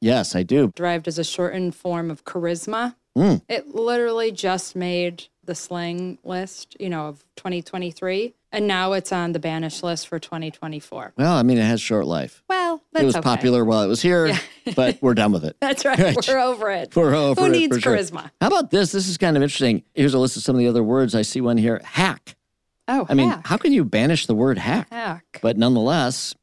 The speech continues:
Speaker 1: when it's used in a more popular buzzword kind of way or a slang word, it's used to impart an aura of innovation or sophistication to various subjects, but it's just been overused. And as a result,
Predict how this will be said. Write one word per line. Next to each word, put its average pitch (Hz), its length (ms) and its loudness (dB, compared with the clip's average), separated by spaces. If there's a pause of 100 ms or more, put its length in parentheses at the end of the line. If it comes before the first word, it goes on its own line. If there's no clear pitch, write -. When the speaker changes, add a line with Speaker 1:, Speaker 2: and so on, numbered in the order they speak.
Speaker 1:
when 117 180 4
it's 110 240 0
used 139 580 2
in 113 140 2
a 113 40 6
more 117 200 4
popular 120 580 2
buzzword 107 800 0
kind 95 260 -2
of 87 80 -2
way 98 180 2
or 85 120 2
a 76 60 -4
slang 127 360 2
word, 90 260 0 (320)
it's 131 220 2
used 143 540 2
to 117 100 0
impart 123 480 2
an 98 220 0
aura 123 260 4
of 92 420 0
innovation 113 600 2
or 98 80 0
sophistication 113 1040 -2
to 95 100 -4
various 98 460 0
subjects, 113 840 -2 (340)
but 127 120 4
it's - 160 -2
just - 260 -2
been 117 300 2
overused. 131 880 2
And 107 100 4
as 110 220 0
a 104 40 0
result, 117 560 2